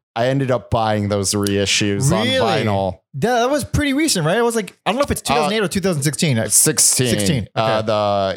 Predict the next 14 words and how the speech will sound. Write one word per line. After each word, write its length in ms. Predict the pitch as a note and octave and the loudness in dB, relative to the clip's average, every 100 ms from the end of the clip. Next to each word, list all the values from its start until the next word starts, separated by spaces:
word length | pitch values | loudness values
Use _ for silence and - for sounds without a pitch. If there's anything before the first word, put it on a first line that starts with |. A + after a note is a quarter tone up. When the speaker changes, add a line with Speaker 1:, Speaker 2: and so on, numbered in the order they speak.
| G#2+ | -4
Speaker 1:
it 120 | G2 | -6
came 280 | - B2+ B2 | -2 0 0
from 260 | - A#2 | 0 0
New 100 | A2 A2 | 2 0
York. 520 | G#2+ G#2+ G2 F#2 - - - _ _ | 0 0 0 -4 -10 -12 -12 _ _
Uh, 280 | G#2 F#2+ F#2 | -2 0 0
all 440 | - A#2 C3 C#3 C3 | -2 -2 0 0 0
their 180 | C3+ B2+ | -2 0
early 340 | B2+ C3 B2+ C3 | 0 0 0 0
stuff. 560 | - - C3+ B2+ - - - | 0 0 0 -2 -8 -10 -2
Uh, 500 | G#2+ G#2 G2+ G2+ F#2+ | 0 2 0 0 0
Speaker 2:
That's 160 | E2+ | -2
right. 120 | A#2 A2+ | -2 -2
Speaker 1:
it, 100 | - | -6